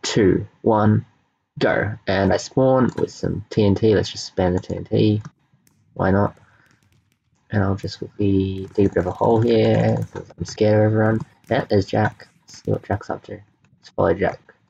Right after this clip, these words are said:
Jack's a safe person to follow. Oops, no, let's not follow Jack then. Let's see what Phantom's up to. Looks Phantom's not up to anything. Okay then, let's just place another T N T just here. Why not?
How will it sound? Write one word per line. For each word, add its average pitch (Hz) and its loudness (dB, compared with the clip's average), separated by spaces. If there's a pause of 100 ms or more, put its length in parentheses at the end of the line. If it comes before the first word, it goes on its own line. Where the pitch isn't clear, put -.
(580)
Jack's - -20
a - -10
safe 92 -4
person 95 -6
to - -16
follow. 110 -2 (220)
Oops, - -14
no, 113 -2
let's 110 -6
not 101 -18
follow - -10
Jack - -20
then. - -20 (1500)
Let's 107 -4
see 110 -2
what 101 -2
Phantom's 95 -2
up - -6
to. - -20 (1500)
Looks 143 -2
Phantom's 104 0
not 104 2
up - -4
to - -4
anything. 139 2 (180)
Okay 113 -2
then, 143 0 (180)
let's - -20
just - -14
place 101 -2
another 98 -2
T - -2
N 98 2
T - -4
just 101 -16
here. 160 0 (760)
Why 101 -2
not? 120 -2